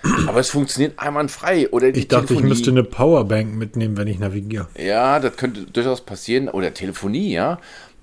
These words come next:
Speaker 1: Das probierst du rum, weil du bist, also es hat mich nicht so überzeugt.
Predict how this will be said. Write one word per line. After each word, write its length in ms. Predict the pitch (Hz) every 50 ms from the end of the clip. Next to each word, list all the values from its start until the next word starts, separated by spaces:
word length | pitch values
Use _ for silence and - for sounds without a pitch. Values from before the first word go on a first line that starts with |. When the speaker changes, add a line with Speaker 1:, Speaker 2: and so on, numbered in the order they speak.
| - 104 104 -
Speaker 1:
Das 200 | - 107 - -
probierst 420 | - 120 110 92 123 135 131 -
du 60 | 120
rum, 160 | 107 156 185 156
weil 120 | 113 104
du 60 | 104
bist, 360 | 98 - - 135 - - - - - _ _ _
also 200 | - 104 98 98
es 40 | 110
hat 140 | 123 -
mich 160 | 120 104 87 95
nicht 160 | 151 165 -
so 100 | - 175
überzeugt. 540 | 151 165 170 - - 196 208 247 - -